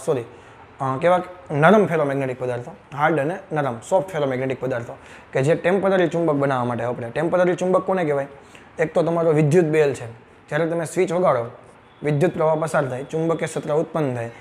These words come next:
અને એ ધાતુમાં ચુંબકીય ક્ષેત્ર, અ, ચુંબકીય ચાક માત્ર એક જ દિશામાં ગોઠવાય અને ચુંબક તરીકે વર્તન કરે, અને ઉપરની ઓલી ઘંટડી હોય ને, એને પોતાના તરફ ખેંચે, ભટકે.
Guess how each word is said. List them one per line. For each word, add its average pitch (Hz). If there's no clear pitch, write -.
અને 135
એ 156
ધાતુમાં 139
ચુંબકીય 175
ક્ષેત્ર, 170
અ, 147
ચુંબકીય 175
ચાક 165
માત્ર 165
એક 185
જ 190
દિશામાં 143
ગોઠવાય 160
અને 135
ચુંબક 185
તરીકે 143
વર્તન 170
કરે, 120
અને 139
ઉપરની 165
ઓલી 165
ઘંટડી 175
હોય 202
ને, 165
એને 160
પોતાના 156
તરફ 131
ખેંચે, 156
ભટકે. 156